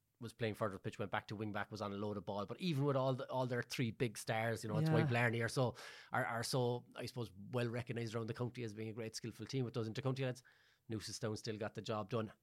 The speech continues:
Speaker 1: Played some lovely hurling. It wasn't all about being tough, and 'cause you, you're not gonna win a county final just by being tough and honest. There was serious hurling, and of course Luke Mead sitting back as kind of a sweeping centre back.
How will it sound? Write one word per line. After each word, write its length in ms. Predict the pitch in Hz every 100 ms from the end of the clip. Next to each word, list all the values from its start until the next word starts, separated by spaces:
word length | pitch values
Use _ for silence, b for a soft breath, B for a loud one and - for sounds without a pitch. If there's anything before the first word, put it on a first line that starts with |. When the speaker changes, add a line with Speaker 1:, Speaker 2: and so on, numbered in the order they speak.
| -
Speaker 1:
Played 280 | - 143 127
some 160 | 117
lovely 280 | 110 104 107
hurling. 240 | 107 107
It 40 | 107
wasn't 220 | 113 107
all 120 | 110
about 200 | 104 104
being 140 | - 104
tough, 300 | - 117 -
and 160 | 92 87
'cause 180 | 120
you, 140 | 123 151
you're 140 | 156 143
not 140 | 131
gonna 100 | 135
win 120 | 123
a 20 |
county 240 | 123 127 131
final 240 | 120 120
just 140 | 110 -
by 80 |
being 180 | 107 110
tough 280 | 107 135 -
and 60 | 113
honest. 360 | 117 90 - b b b b
There 80 | 110
was 100 | 107
serious 300 | - 107 101
hurling, 240 | 113 101
and 80 | 95
of 60 | 98
course 200 | 110 -
Luke 160 | 107 104
Mead 220 | 110 92
sitting 240 | - 101
back 180 | 101 104 98
as 120 | 92
kind 120 | 107
of 80 | 95
a 40 |
sweeping 360 | 101 120 104 95
centre 260 | - 98 92
back. 260 | 95 -